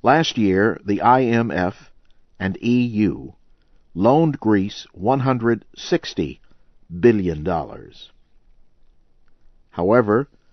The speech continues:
the loan has failed to bring any major improvements to the Greek economy. The American space shuttle Atlantis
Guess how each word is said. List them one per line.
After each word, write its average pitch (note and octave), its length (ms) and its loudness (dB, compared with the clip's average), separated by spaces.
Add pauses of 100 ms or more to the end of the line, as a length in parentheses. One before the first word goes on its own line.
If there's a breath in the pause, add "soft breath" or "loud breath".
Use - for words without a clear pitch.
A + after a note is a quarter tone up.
(300)
the E2+ 100 -6
loan A2 380 0
has F#2+ 220 -4
failed C3 500 4
to G2 100 -4
bring G#2+ 360 -2
any A2+ 380 -2
major C3+ 560 0
improvements C3 1000 -2 (720)
to F#2+ 380 0 (140)
the G2 140 -4
Greek - 460 -4 (180)
economy. - 640 -8 (3750)
The B2 220 4
American D#3 720 0
space - 340 -2
shuttle C3 500 0
Atlantis C3 840 -2